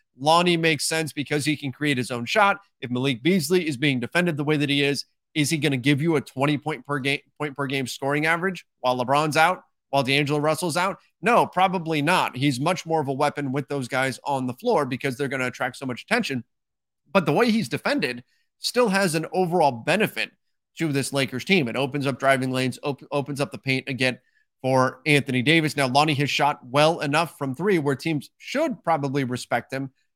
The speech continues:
out there, but he still isn't the catch and shoot on the move guy that Malik Beasley is. And so therefore Beasley's gonna get more attention behind the arc. That's why I would stick with him. But I do think that Lonnie has played well enough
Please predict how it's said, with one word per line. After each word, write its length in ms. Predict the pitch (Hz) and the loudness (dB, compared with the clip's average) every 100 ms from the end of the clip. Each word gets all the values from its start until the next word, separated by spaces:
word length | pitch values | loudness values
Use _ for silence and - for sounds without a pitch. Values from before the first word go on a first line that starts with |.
| - | -2
out 180 | 143 135 | 0 2
there, 140 | 147 | 0
but 160 | 127 127 | 0 -2
he 100 | 120 | -2
still 300 | - 190 160 | -2 -4 -2
isn't 400 | 175 175 185 143 | -2 0 -2 -4
the 260 | 139 127 113 _ _ - | 0 0 -2 _ _ -2
catch 240 | 180 - | -2 0
and 140 | 170 | -4
shoot 320 | - 160 160 - | -2 -2 -2 -2
on 220 | 147 156 151 | 0 0 0
the 80 | |
move 460 | 143 143 143 131 139 | 0 0 0 -2 0
guy 440 | 147 139 127 123 - _ _ | 2 2 2 -2 -6 _ _
that 180 | 139 143 | -4 -2
Malik 420 | 147 143 143 120 | -2 0 -2 -2
Beasley 440 | 214 247 147 147 127 | -2 0 2 2 2
is. 280 | 127 120 - _ - | 0 -2 -10 _ -6
And 120 | 131 | -4
so 140 | 143 139 | -2 0
therefore 320 | 143 - 131 | 0 0 -2
Beasley's 460 | 131 139 131 120 | 0 0 0 -4
gonna 180 | - 123 | -4 -6
get 260 | 117 123 - _ _ 127 | -2 -2 -4 _ _ -4
more 300 | 131 143 - | 0 0 0
attention 460 | 131 143 127 135 | -4 -4 -4 -4
behind 340 | 120 117 131 123 | -4 -2 -2 0
the 100 | 127 | 0
arc. 220 | 127 127 _ _ _ | 0 -2 _ _ _
That's 240 | 170 180 170 | 2 2 2
why 180 | 165 - | 0 2
I 140 | 147 | 2
would 180 | 151 147 | 2 -2
stick 360 | - - 160 - | -4 -4 -4 -2
with 120 | 147 | 0
him. 320 | 151 156 165 - _ _ | 0 0 -4 -12 _ _
But 120 | 151 | 4
I 100 | 147 | 4
do 260 | 143 277 240 | 2 -2 -2
think 240 | 180 151 | -2 -2
that 120 | 147 | -2
Lonnie 240 | 131 147 143 | 0 0 0
has 120 | 131 | -2
played 260 | - 143 123 | -4 -4 0
well 260 | 143 143 | 0 0
enough 280 | 131 117 | 0 -4